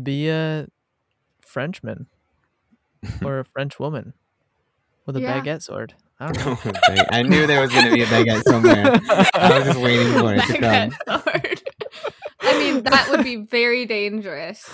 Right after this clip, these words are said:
Speaker 3: to go
Speaker 1: Oh,
Speaker 3: against
Speaker 1: yeah.
Speaker 3: someone with a baguette sword.
Speaker 1: Oh, yeah.
Speaker 2: Mm-hmm.
Speaker 1: Needless to say, it must have been very hard to safely travel the seas.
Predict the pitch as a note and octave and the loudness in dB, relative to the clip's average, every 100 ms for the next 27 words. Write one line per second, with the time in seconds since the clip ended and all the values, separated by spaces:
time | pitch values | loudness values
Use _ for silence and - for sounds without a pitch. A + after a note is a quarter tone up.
0 | - - _ - _ D4+ C#4 D4+ D4+ B3 | -20 -20 _ -20 _ -6 -4 -4 -4 -2
1 | G#3+ A3 G3+ G#3+ G#3 G3+ G3+ G3+ G3 F#3 | -2 -2 -4 -6 -8 -8 -10 -10 -10 -10
2 | - F#3+ F3+ - - A#2+ G#2 - _ _ | -12 -12 -14 -14 -12 -12 -12 -18 _ _
3 | _ - A#2 G#2+ G#2 G2+ G2 A2 _ _ | _ -10 -6 -4 -4 -8 -8 -12 _ _
4 | _ _ _ _ _ _ _ - - - | _ _ _ _ _ _ _ -20 -18 -18
5 | - - _ _ E4+ C4+ A3+ C4+ C4+ C4 | -18 -18 _ _ -16 -12 -4 -2 -2 -4
6 | - A3+ - E3 D3 C3+ C3 D3 E3 F#3+ | -4 -4 0 2 2 0 -4 -4 -2 -2
7 | - F#3 F3 D#3 D#3 F3 F#3 E3 E3 D#3+ | -2 0 0 0 0 0 0 0 0 0
8 | D#3 E3 - E3 D#3+ - D3+ - C#3 C3 | 0 -2 -2 -4 -4 -6 -8 -6 -6 -6
9 | C3 B2+ - C#3 C3+ G2+ - - - | -8 -8 -10 -10 -12 -14 -16 -20 -20